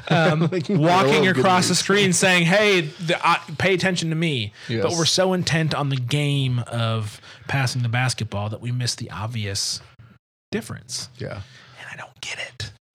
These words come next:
Speaker 2: It's interesting that you say that, because that is a huge thing that I'm trying to comprehend, uh, right now. Um, even in my job, in a practical,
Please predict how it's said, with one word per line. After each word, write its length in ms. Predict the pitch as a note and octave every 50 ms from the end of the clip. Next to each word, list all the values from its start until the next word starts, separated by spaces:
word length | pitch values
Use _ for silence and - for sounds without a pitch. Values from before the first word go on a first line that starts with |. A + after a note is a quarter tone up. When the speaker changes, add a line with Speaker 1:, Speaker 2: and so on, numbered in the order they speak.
| - - - -
Speaker 2:
It's 200 | - D#3+ D3+ -
interesting 440 | D#3+ F3+ F#3 - - - G#3+ G3 F#3
that 120 | E3+ -
you 60 | - C#3
say 220 | - - C3 B2
that, 180 | G#2+ - - -
because 320 | G#2+ - - A#2+ G#2+ G#2
that 220 | - B2+ C#3 C#3+
is 420 | C3 A#2 A2 G#2 G2+ - - - - - _ _ _ _ _ _ _ _ _ _ _ _ _ -
a 80 | - G#2
huge 880 | A2 - - - - - - F#3+ A3 A#3 G#3 F3+ D3+ B2+ B2 - - -
thing 320 | - - A#2+ A2+ A2 G#2+
that 100 | G#2 G2
I'm 300 | G2+ A2 A2+ A#2 A2 G#2
trying 280 | - - A2 G#2+ G#2+ G#2
to 120 | - A2+
comprehend, 840 | - - - G#2+ G#2 - G#2 G#2 G#2+ G#2+ G#2 G#2 G#2 G#2+ G#2+ G#2 - _ _ _ _ _ _ _ _ _ - _ _ _ _ - -
uh, 520 | A#2 A2+ G#2+ G2+ G2 - - - - G#2+ G2+ - - -
right 340 | - A#2 A2+ A2+ A2+ G#2+ -
now. 600 | - A2 G#2+ A2 G#2+ G#2+ A2 A2 A2 G#2+ G#2 G2 _ _ _ _ - - - - _ _ _ _ _ -
Um, 540 | A2+ A2+ A2 A#2 G#2+ - - A#2+ A2+ G#2+ F#2+ - - _ _ _ _ _ _ _ -
even 300 | F3 F#3 F#3+ E3 D#3 C#3
in 140 | C3+ C3 B2
my 160 | A2 G#2 G2+
job, 340 | G2+ G#2 A2 A2 A2+ A2+ A2
in 80 | G#2+
a 80 | G#2 G#2
practical, 840 | - - - A#2+ A#2+ A#2+ - - - A2+ - A#2 G#2+ G#2+ G#2+ G#2